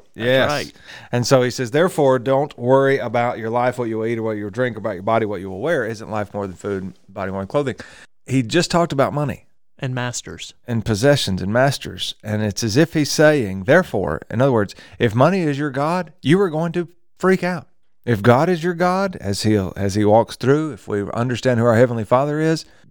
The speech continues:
Speaker 2: you will be less anxious.
Speaker 1: Yes.
Speaker 2: I think if you strive for money and reputation and prestige, you're grasping all the time.
Speaker 1: Yes.
Speaker 2: Sucks the life right out of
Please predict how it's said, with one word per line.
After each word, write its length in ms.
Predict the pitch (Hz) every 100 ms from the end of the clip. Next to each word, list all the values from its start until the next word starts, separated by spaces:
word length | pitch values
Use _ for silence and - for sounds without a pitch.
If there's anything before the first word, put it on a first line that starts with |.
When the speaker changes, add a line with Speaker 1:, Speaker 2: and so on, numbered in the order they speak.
| -
Speaker 2:
you 180 | - 160
will 80 | 214
be 140 | 214
less 260 | 220 220 -
anxious. 460 | 220 220 117 - -
Speaker 1:
Yes. 480 | 151 117 - - - _ - - - -
Speaker 2:
I 80 |
think 340 | 127 220 226 - _ _ _ -
if 160 | 143
you 60 | 143
strive 320 | - 165 180
for 100 | 180
money 400 | 165 156 147 139 -
and 160 | - 123
reputation 800 | 131 131 - 131 131 - 123 117 -
and 340 | 120 113 107 104
prestige, 640 | 120 - 143 113 92 - - _ _
you're 200 | - 120
grasping 540 | 117 135 151 - 120 90
all 120 | 78
the 80 | -
time. 360 | - 69 - -
Speaker 1:
Yes. 260 | - - -
Speaker 2:
Sucks 340 | - 151 127
the 100 | - 120
life 260 | 113 107
right 160 | 110 101
out 180 | 110
of 120 | 135